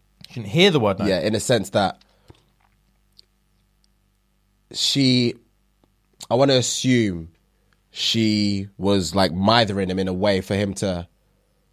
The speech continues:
Speaker 2: be so harsh in that, in that instance, you know?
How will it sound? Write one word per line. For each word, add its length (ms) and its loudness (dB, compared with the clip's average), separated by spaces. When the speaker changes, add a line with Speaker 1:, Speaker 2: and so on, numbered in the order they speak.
Speaker 2:
be 180 2
so 220 2
harsh 440 0
in 120 0
that, 300 0
in 100 -8
that 140 -2
instance, 520 -12
you 100 -6
know? 200 -6